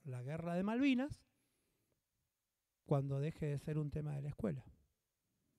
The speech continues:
Porque ese va a ser el día que nosotros dejemos de enseñar que las Malvinas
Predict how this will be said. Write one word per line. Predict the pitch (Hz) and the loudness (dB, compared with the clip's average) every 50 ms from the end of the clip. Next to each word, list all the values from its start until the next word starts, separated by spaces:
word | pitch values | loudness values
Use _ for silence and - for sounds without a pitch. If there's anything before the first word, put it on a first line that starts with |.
| _ _ _ _ _ _ _ _ _ - | _ _ _ _ _ _ _ _ _ -4
Porque | - 151 143 135 - 156 | -2 -2 -2 -2 -2 -4
ese | 156 - - 160 | -4 -2 0 0
va | 147 143 | -2 -2
a | 143 | -2
ser | - - 147 | -4 -4 -4
el | 143 143 139 139 | -2 -2 -2 -2
día | 143 156 151 147 | -2 -2 -2 -2
que | 139 135 | -2 -2
nosotros | 135 131 - - 143 135 143 143 139 135 - - _ _ _ - | -2 -2 0 0 -2 0 0 0 -2 -2 -4 -10 _ _ _ -16
dejemos | 160 135 127 127 127 - 151 151 156 151 147 139 | -10 -8 -8 -8 -6 -4 -4 -4 -2 -2 -2 -2
de | 139 143 | -2 -2
enseñar | 143 - - 160 175 170 151 143 151 180 - _ _ _ _ _ _ _ _ _ _ _ _ _ - - _ | -4 -2 -2 0 0 0 -2 -4 -6 -10 -14 _ _ _ _ _ _ _ _ _ _ _ _ _ -20 -12 _
que | - 147 143 | -2 0 2
las | 143 143 139 | 2 4 4
Malvinas | 139 147 143 147 147 156 156 156 147 151 165 180 - - | 4 4 4 4 4 4 4 4 4 2 0 0 -2 -4